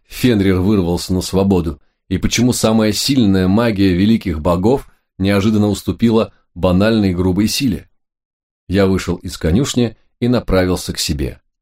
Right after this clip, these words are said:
Голова слегка кружилась. "Папуль, ты куда?" Хельга поймала меня на выходе из моей комнаты, когда я лихорадочно пытался проглотить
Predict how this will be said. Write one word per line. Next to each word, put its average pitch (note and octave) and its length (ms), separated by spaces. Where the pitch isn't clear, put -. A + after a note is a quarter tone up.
Голова G2+ 460
слегка F#2+ 380
кружилась. F2 680
"Папуль, A2 420
ты C3+ 100
куда?" B2+ 360
Хельга A2 320
поймала G2+ 460
меня F2+ 240
на F2 100
выходе F2+ 360
из D#2 100
моей D#2+ 220
комнаты, A#2 520
когда G#2 320
я G2+ 60
лихорадочно G#2 640
пытался G#2 440
проглотить F#2+ 640